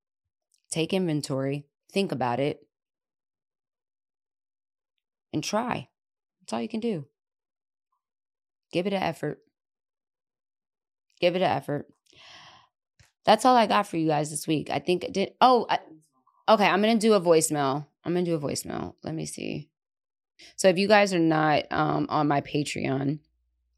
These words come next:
um, you need to go right now because you could be a part of the show. I'm gonna play voicemails, text messages. Um, I have some voice memos too.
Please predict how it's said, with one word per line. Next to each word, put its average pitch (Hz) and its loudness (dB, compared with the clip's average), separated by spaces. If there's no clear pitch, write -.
um, 139 0
you 143 0
need 147 0
to 139 -4
go 123 -2
right 131 2
now 156 0
because 147 0
you 143 -2
could 151 -4
be 143 -2
a - -8
part 143 -2
of 131 -4
the 135 -4
show. 160 0
I'm 147 -2
gonna 147 -2
play 147 -2
voicemails, 156 -2
text - -4
messages. 151 0
Um, 143 0
I 131 4
have 147 -2
some 143 -2
voice 160 4
memos 160 2
too. 190 2